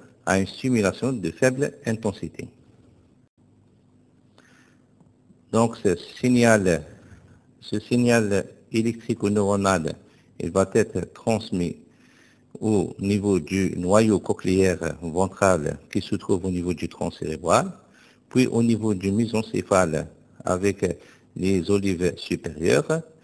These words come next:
et puis on a vers le cortex avec le collicule inférieur, puis on a le corps, le colliculus inférieur, puis on a le corps genouillé médian, et enfin on a le cortex auditif.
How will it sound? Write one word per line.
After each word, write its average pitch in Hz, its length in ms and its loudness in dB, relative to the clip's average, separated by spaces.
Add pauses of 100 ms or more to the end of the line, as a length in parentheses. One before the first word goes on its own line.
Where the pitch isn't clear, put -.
(340)
et 98 100 0
puis 104 460 -2 (100)
on 95 140 -2
a 120 120 4
vers 117 480 0 (200)
le 95 200 -2
cortex - 540 -2 (580)
avec 87 380 0
le 131 320 -2
collicule 104 640 -2 (100)
inférieur, 92 760 0 (440)
puis 98 220 0
on 98 160 -2
a 98 60 2
le 92 140 0
corps, 104 480 2 (640)
le 90 200 -2
colliculus 107 480 -2 (100)
inférieur, 95 500 0
puis 107 240 -2
on 95 80 -2
a 101 80 2
le 90 160 -4
corps 95 300 -2
genouillé 95 680 -2 (280)
médian, 85 480 -2 (240)
et - 140 0
enfin 110 400 -2
on 98 120 -2
a 113 80 0
le 92 100 -4
cortex 135 420 -6 (300)
auditif. - 600 -8